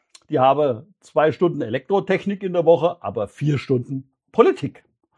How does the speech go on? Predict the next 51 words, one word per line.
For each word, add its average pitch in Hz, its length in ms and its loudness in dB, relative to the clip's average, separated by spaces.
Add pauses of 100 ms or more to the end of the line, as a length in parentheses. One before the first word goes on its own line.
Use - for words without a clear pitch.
(220)
Das 160 200 0
ist 311 60 -2
das 285 160 -8
Wichtige. 101 400 -4
Das 131 400 0
ist 123 340 -12
das, 165 300 -2
was 127 220 -6
man - 100 -8
auf - 120 -16
einer 98 100 -14
Technikerschule 139 800 -8
wissen 104 180 -4
muss. - 160 -16 (300)
Und 113 160 -8
das 120 180 2
ist 143 120 -8
beispielsweise 101 600 -6
Hessen. 156 340 -2
Und 131 120 -4
da 113 100 -4
kommt 127 240 -8
ja 110 120 -2
auch 113 160 -6
die 117 120 -8
Frau, 117 280 -4
ich 87 120 -12
weiß 127 180 -6
nicht, 143 140 -8
die 107 60 -12
ganz 147 240 -4
Schlaue 156 320 2
daher. 143 460 0 (420)
Und 127 160 -2
jetzt 175 260 -2
haben 123 160 -2
wir 117 60 -6
hier 104 140 -4
das, 135 300 -4
mehr 180 260 2
als 160 200 4
für 139 140 -10
und 156 140 -6
so 131 120 -4
weiter. 151 380 0
Und 117 180 -6
dann 127 220 -6
kommt 143 260 -10
hier - 220 -8
ein, 113 240 -10 (200)
ein, 101 320 -8